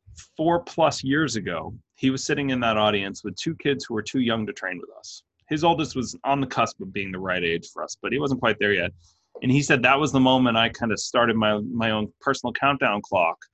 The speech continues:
on when I was gonna get my kids in here." And then he went radio silent for, like, two full years. And that's perfectly fine. But he got a taste of what we were doing. And now that guy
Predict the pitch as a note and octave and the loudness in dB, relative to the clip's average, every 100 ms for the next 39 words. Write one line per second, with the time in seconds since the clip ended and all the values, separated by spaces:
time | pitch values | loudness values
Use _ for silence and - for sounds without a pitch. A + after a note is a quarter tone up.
0 | _ _ _ - A2 A2+ A2 G#2 G#2+ G#2 | _ _ _ -2 2 4 4 2 0 0
1 | G#2+ G2 G#2 - D#3 C3+ F2 E2 - _ | 0 0 -2 -2 -4 -2 -6 -8 -14 _
2 | _ _ _ _ _ _ - C3 C3 C#3+ | _ _ _ _ _ _ 2 6 6 6
3 | C#3 C#3 C3+ C#3 C3+ - B2 F3 B2+ - | 4 4 4 4 4 2 2 2 -2 -8
4 | _ _ - B2 A#2+ A#2+ D3+ D3 C#3+ C#3 | _ _ -6 0 0 0 -4 0 0 2
5 | E3 - - _ _ _ _ _ _ _ | 0 -4 -8 _ _ _ _ _ _ _
6 | _ _ - C3 C3+ B2+ - D#3+ E3+ C#3 | _ _ 0 4 4 0 2 2 2 0
7 | A#2 A2 E3 C#3 G#2+ - _ _ - C3 | -2 2 0 0 -4 -10 _ _ 2 2
8 | - - D3 C#3+ D3 B2+ - F3+ C3 - | 2 -2 0 4 4 4 2 2 2 0
9 | A2 A#2 A#2+ A#2+ A2 G#2 F2+ - _ _ | 0 0 0 0 0 0 -4 -6 _ _
10 | _ _ _ _ - A#2 A#2+ D3 B2 A2+ | _ _ _ _ 0 2 6 6 6 4
11 | B2 C#3 D3 C#3 | 2 4 2 4